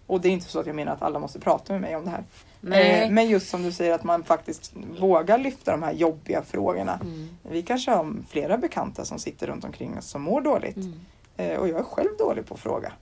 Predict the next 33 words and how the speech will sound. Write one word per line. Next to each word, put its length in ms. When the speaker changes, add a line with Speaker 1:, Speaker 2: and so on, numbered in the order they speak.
Speaker 2:
Mm. 200
Speaker 1:
Och 100
att 80
man 140
vågar 220
hålla 260
i 260
frågan. 460
Speaker 2:
Ja, 120
men 180
det 80
är 60
väl 140
det. 240
För 140
att 80
man 180
kanske 240
frågar, 340
"Ja, 160
är 40
det 80
bra?" 300
Och 80
så 100
säger 220
man 180
ju 60
ja. 340
Speaker 1:
Ja. 240
Speaker 2:
Hundra 340
gånger 400
av 220